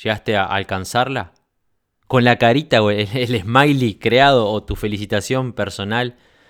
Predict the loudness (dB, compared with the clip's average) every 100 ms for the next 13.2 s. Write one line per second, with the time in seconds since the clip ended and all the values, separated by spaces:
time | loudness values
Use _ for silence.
0 | _ -4 2 2 2 0 -2 -8 -8 -6
1 | -4 -6 _ _ _ _ _ _ _ _
2 | _ 4 6 6 4 2 2 -2 -6 -6
3 | -4 -4 -2 0 -2 -6 _ _ _ _
4 | _ _ -8 -6 -4 -4 -4 -2 -4 -6
5 | -6 -8 -10 -10 -6 -2 0 0 -2 -6
6 | -6 -6 -4 -4 -6 -10 -16 -16 -18 -20
7 | _ _ _ _ _ _ -4 -2 2 2
8 | 2 -2 _ _ -8 0 2 2 2 -2
9 | -2 -2 -4 -6 -6 -6 -8 -6 -4 -4
10 | -8 -10 -4 2 2 2 -2 -4 -10 -2
11 | 0 2 0 0 -2 -2 -4 -4 -6 -6
12 | -8 -10 -8 -8 -10 -10 -8 -6 -4 -6
13 | -8 -14